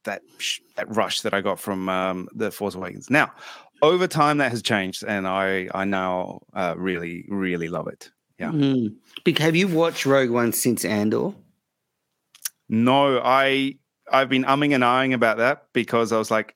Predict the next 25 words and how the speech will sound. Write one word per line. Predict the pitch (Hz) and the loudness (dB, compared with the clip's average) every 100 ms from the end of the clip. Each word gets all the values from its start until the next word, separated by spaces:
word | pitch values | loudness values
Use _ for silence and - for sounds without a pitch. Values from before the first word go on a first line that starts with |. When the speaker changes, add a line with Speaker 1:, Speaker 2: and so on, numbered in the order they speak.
| - | -12
Speaker 1:
"I | 147 | -8
think | - 220 | -4 -2
I | 202 | 0
wanna | 202 202 | 2 2
wait | 190 185 | 0 -2
till | - 170 | -2 -2
Andor | 175 180 180 | 0 0 0
season | 170 175 160 | 0 0 0
two | 165 160 | -2 0
is | 165 | 0
done | 135 151 156 | 2 2 2
and | 127 135 | 0 2
then | 151 151 147 | 2 2 0
Speaker 2:
Yeah, | 110 | 0
till | - 117 | -2 -4
Speaker 1:
just | - | 0
leave | 123 117 | 0 2
Speaker 2:
twenty | 147 147 | 2 2
twenty-six. | 151 165 156 | 4 2 2
Speaker 1:
it, | 156 147 _ - | 0 -2 _ -12
just | 151 131 | -10 -6
leave | 127 139 143 139 | -2 2 2 0
it | 120 - | -2 -6
and | 123 123 | -4 -2
just | 123 - | -4 -6